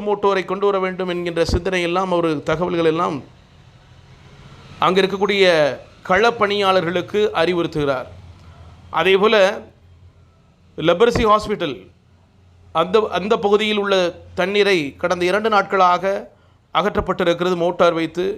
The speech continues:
மோட்டார் அகற்றிய பிறகு அங்கு தண்ணீரானது ஊற்றெடுத்து விட்டது. தண்ணீர் ஊற்று தண்ணியை முழுமையாக அகற்றுவதற்கு லாரிகள்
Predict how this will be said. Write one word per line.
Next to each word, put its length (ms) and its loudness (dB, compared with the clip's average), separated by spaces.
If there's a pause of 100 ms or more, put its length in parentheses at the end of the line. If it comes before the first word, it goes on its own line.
(760)
மோட்டார் 420 4
அகற்றிய 360 0 (100)
பிறகு 260 0 (220)
அங்கு 180 -2 (140)
தண்ணீரானது 580 2
ஊற்றெடுத்து 460 -4
விட்டது. 260 -10 (680)
தண்ணீர் 420 2
ஊற்று 240 -6 (100)
தண்ணியை 360 2 (680)
முழுமையாக 480 2 (100)
அகற்றுவதற்கு 640 -2 (640)
லாரிகள் 640 2